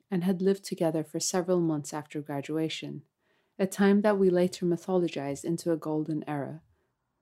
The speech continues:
It was true that back then I thought of many people as close friends, because our relationships had not yet been put to any test. And although it seemed that Zoe and I shared much more than our youthful enthusiasm,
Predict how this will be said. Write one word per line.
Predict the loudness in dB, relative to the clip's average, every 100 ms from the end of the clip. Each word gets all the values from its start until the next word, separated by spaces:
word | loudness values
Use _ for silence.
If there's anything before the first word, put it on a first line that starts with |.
| _ _ _ _
It | -2 2
was | 0
true | 2 2 4
that | 4 2
back | 2 2 2
then | 4 4 4
I | 0
thought | 0 2 2
of | 4
many | 4 6 4
people | 2 -2 -2 -8
as | -8
close | -6 -4 -4
friends, | -6 -4 -4 -6 -14 _ _
because | 0 2 4
our | 4
relationships | 6 4 4 0 0 -2 -2
had | -2 0
not | 0 0
yet | -2 -2
been | -4
put | -4 -8 -10
to | -6
any | -2 -2
test. | -2 -6 -8 -10 -16 _ _ _ _ _ _ _ 2
And | 6
although | 6 6 6
it | 4 2
seemed | 2 4 4
that | 2
Zoe | 4 6 6
and | 4
I | 2
shared | 0 0 0 2
much | 2 0 0
more | 4 4 4 2
than | 0
our | 0 0
youthful | 0 -4 -6 -4
enthusiasm, | -2 0 0 0 -2 -2 -4